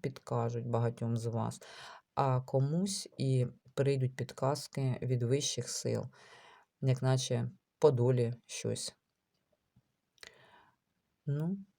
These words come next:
такі були енергії, такі були па-, підказки. Якщо ви чогось сьогодні ще в повній мірі не отримаєте того результату,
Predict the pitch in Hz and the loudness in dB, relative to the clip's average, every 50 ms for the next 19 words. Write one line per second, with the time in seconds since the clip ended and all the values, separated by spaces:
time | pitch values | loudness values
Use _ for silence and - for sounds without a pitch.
0 | _ _ - 139 - - 147 156 160 156 143 139 131 127 127 139 156 165 170 156 | _ _ -10 -8 -4 -4 -2 0 2 2 4 6 6 6 6 4 4 2 0 -2
1 | 151 131 - 131 - - 135 143 143 135 131 127 131 123 120 - - 135 131 - | -2 -4 -4 -6 -6 -6 -4 -2 -2 -2 0 0 -2 -4 -4 -4 -4 -6 -6 -2
2 | - 120 107 110 - - - - 123 131 - _ _ _ _ _ _ _ _ _ | 0 0 0 0 0 -4 -6 -8 -10 -10 -12 _ _ _ _ _ _ _ _ _
3 | _ _ _ _ _ _ _ - - - - _ - 170 165 160 - - - 170 | _ _ _ _ _ _ _ -20 -20 -20 -20 _ 0 2 2 2 2 2 4 4
4 | 160 151 160 151 147 - - - _ _ _ - - 151 143 143 127 127 - - | 6 6 6 4 4 2 0 -4 _ _ _ 2 4 4 4 4 2 0 0 -2
5 | 135 135 135 127 127 127 127 123 120 - - - 131 123 - - - - 135 135 | -2 0 0 0 0 0 -2 -2 -2 -4 -2 0 0 0 0 -2 -2 0 2 4
6 | 127 127 123 123 123 127 127 127 120 123 120 120 123 123 131 - 175 190 240 285 | 4 4 4 4 4 4 4 4 4 2 2 2 2 0 0 0 2 2 2 2
7 | 233 185 156 - 135 135 - 131 131 123 127 120 - 120 120 131 131 123 - - | 2 0 2 2 0 2 2 2 4 4 4 4 2 2 2 2 0 2 4 4
8 | 120 117 117 - - 113 127 | 4 4 4 2 -2 -4 -4